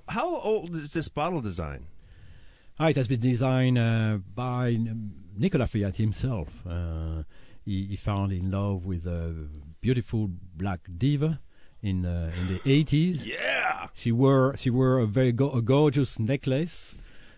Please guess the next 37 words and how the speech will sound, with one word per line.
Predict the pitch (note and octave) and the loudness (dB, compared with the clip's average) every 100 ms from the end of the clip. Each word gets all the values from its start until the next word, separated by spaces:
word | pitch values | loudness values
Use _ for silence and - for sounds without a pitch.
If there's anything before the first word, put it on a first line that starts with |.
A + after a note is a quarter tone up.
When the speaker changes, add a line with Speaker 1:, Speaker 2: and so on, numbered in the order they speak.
| - - | -16 -4
Speaker 2:
with, | A2 G#2+ G#2+ | 0 0 2
uh, | G2+ F#2+ E2+ - | 2 2 -2 -2
black | C3+ - | -2 2
pearls, | C3+ B2+ C3 D3+ - G#2+ | 4 6 4 0 -4 -4
and | G2+ | 0
he, | G2+ G2 F#2+ G2 | 2 2 2 -2
he | G2 | -6
tried | F#2 - B2 A#2+ A#2 | -8 -4 0 2 2
to | |
reproduce | G#2+ G2 A2+ A2 A#2 | 2 2 2 2 2
those | G#2+ F2+ | 0 0
black | G#2 G#2 | -2 -2
pearls | - F#2 F2+ - | -2 -2 -2 -6
in, | G2+ F2+ E2 - | -4 -4 -4 -6
uh, | E2 E2+ | -8 -6
on | F2+ F2 | -4 -4
this | D#2+ D2+ | -4 -4
bottle. | E2 D#2+ D#2+ C#2+ | -4 -4 -8 -10
It's | G2 - F#2+ | -10 -8 -8
a | |
fantastic, | D#2+ - F#2 G2 F2 - F2 - | -6 -4 -2 -2 -2 -4 -6 -6
uh, | E2 E2 D#2 D2 | -6 -6 -6 -8
story. | D2 - F2+ E2 D2+ | -8 -4 -4 -4 -4
Speaker 1:
The | A2+ | -4
power | - C3 F3+ F#3+ | -4 -2 -2 -2
of | A2+ G#2 | -2 -6
love, | F#2 G2 G#2+ G2+ F2 D#2 D#2+ | -6 -4 -2 -2 -4 -4 -6
the, | E2+ E2+ | -6 -6
the | F#2+ F2+ | -8 -6
inspiration, | G#2 A#2 A2 G#2+ G#2+ - G#2 F#2 E2+ E2 | -6 -6 -4 -4 -4 -4 -4 -4 -4 -4
the, | E2+ E2 E2 | -4 -4 -6
uh, | |
the | C#2+ F#2+ | -4 -2
muse | G#2+ C3 D3 B2 G2+ | 0 0 0 0 -4
for | - G2+ F#2+ | -6 -6 -4
Nicolas | F#2+ - F2+ - | -6 -6 -8 -6
Feuillatte. | F2+ F2+ | -6 -4